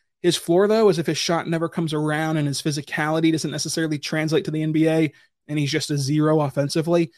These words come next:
then he's like a ninth, tenth man that's based on matchups in terms of how often he plays or, or if you need your defensive stopper in this certain scenario. So that's kinda where you're at with Jeremy Sochan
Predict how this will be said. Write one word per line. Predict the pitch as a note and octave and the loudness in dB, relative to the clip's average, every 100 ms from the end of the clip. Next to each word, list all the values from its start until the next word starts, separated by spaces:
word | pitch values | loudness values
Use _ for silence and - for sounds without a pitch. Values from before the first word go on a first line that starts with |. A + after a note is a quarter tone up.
| _ _ C#3 | _ _ -10
then | D3 D#3+ D#3 D3+ | -2 0 0 0
he's | D3 C#3+ | -2 -4
like | D#3 | 0
a | D3+ | 0
ninth, | D3 D3 - | 0 -2 -6
tenth | D#3 - | -6 -4
man | D3 D3+ D3+ | -2 -2 -2
that's | D3 - | -4 -6
based | - D3 - | -2 -2 0
on | D3 C#3 | -2 -2
matchups | C#3+ C#3 D#3 C#3 - | -4 -2 -4 -4 -6
in | |
terms | C#3+ D3 C#3+ | -6 -4 -2
of | D3 C3+ _ _ | -4 -6 _ _
how | - D3 | -2 0
often | D3 C#3+ C#3+ | 0 -2 -4
he | C#3+ | -4
plays | - D3 D3 D3+ D3+ | -4 -2 0 0 0
or, | C#3+ | -2
or | C#3 C#3+ | -2 -4
if | C#3 | -2
you | C#3+ | -2
need | C#3+ D3+ | -2 -2
your | C#3+ | -2
defensive | C#3+ D3+ C#3+ C#3+ | -4 -4 -4 -4
stopper | - D3 C#3 D#3 D3+ _ _ _ | -4 -6 -4 -6 -6 _ _ _
in | D3+ D#3 | -2 0
this | D3 | 0
certain | - D3 C#3+ | 0 0 0
scenario. | C#3 C#3 D3 C#3+ C#3+ D3+ | -4 -4 -2 -2 -2 -4
So | - D3 C3+ _ _ - | 0 0 0 _ _ -4
that's | E3 - | -2 2
kinda | A3 G3 | 4 6
where | E3+ E3 | 8 6
you're | D#3+ D3+ - | 6 2 2
at | D#3 D#3+ C#3+ | 0 0 -2
with | C#3+ | -4
Jeremy | E3+ D#3 C#3+ | -2 0 -2
Sochan | - D#3 D#3 D3+ D3+ C#3+ | -2 0 2 0 -2 -4